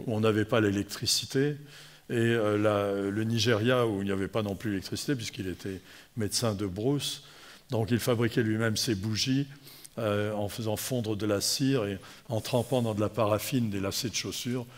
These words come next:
pour faire la mèche. Et, euh, il s'éclairait le matin avec sa bougie, on n'avait pas le droit d'allumer la lumière, parce que c'était du gaspillage. Et il surveillait tout, euh, euh,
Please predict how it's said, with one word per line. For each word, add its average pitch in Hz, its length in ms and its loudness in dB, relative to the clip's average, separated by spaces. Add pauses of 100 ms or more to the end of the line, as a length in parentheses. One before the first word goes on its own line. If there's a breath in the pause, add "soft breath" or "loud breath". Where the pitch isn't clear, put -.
(220 loud breath)
pour - 120 -10
faire 107 160 -2
la 101 140 0
mèche. 120 460 -6 (520 loud breath)
Et, 113 60 -2 (100)
euh, 101 240 2
il 101 80 -2
s'éclairait 117 480 2
le 110 40 2
matin 107 360 -2
avec 101 220 -2
sa 107 140 -4
bougie, 101 540 -2
on 101 100 -4
n'avait 98 200 0
pas 104 160 -2
le 98 40 0
droit 107 200 2
d'allumer 101 360 -2
la 98 120 -2
lumière, 107 420 -2 (400 loud breath)
parce - 120 -8
que 92 320 -2 (220)
c'était 113 280 -2
du 101 160 -4
gaspillage. 110 680 -2 (640 loud breath)
Et 110 60 -4
il 101 120 0
surveillait 110 520 0
tout, 135 380 2
euh, 98 360 -2 (420 loud breath)
euh, 90 280 -4